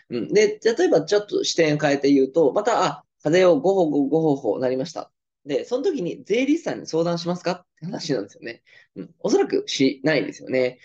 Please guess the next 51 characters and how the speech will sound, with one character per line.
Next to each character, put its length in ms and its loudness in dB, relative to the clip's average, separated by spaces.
う 120 -2
ん。 60 -4
で 120 2
も 100 2
み 160 4
ん 80 0
な 180 0
さ 120 -4
っ 120 -8
き 120 -2
の 160 4
こ 140 0
う、 40 -4
整 240 -2
骨 280 -2
院 160 -6
の 60 -12
人 240 -10
も 280 0
税 140 0
理 140 2
士 80 -8
さ 140 -10
ん 60 -10
も、 260 -8
「あ、 240 -8
風 200 -4
邪 200 0
じ 60 -2
ゃ 20 -2
な 140 -2
い 120 -8
で 200 -2
す 100 -14
か」 280 0
っ 60 -20
て 80 -8
い 320 -4
う 40 -4
風 180 -8
な 100 -10
意 120 -8
見 220 2
は 100 -2
言 140 2
え 100 2
る 120 0
ん 40 -6
で 80 -10
す 120 -20
よ。 80 -20